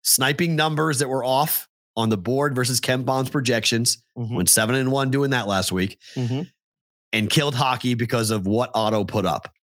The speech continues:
Speaker 1: The numbers he has, first
Speaker 2: Oh.
Speaker 1: period, his second period numbers, it's unbelievable. Like, tomorrow, he already pinged us. He said, "Guys, tomorrow, second period, look out." <laughs> He's like, "There's so many games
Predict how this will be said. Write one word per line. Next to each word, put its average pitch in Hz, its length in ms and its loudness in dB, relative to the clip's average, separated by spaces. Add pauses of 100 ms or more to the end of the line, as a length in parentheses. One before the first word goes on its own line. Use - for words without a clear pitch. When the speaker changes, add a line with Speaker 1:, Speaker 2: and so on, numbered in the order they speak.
(600)
Speaker 1:
The 110 80 0
numbers 117 460 2
he 113 140 0
has, 90 380 0
first 131 360 0
Speaker 2:
Oh. - 20 -4
Speaker 1:
period, 117 560 0 (840)
his 151 200 0
second 160 360 0
period 143 340 2
numbers, 123 460 0 (300)
it's 117 160 -2
unbelievable. 117 720 0
Like, 98 180 -2
tomorrow, 147 600 0 (280)
he 131 120 0
already 143 500 0 (160)
pinged 156 280 2
us. 95 280 0 (200)
He 104 100 -4
said, 90 220 2
"Guys, 113 320 2
tomorrow, 120 400 0
second 120 320 0
period, 98 440 0
look 107 220 -2
out." 85 280 0 (240)
<laughs> - 240 -20
He's - 220 0
like, 147 120 0
"There's 160 260 2
so 135 200 2
many 135 180 0
games 123 460 0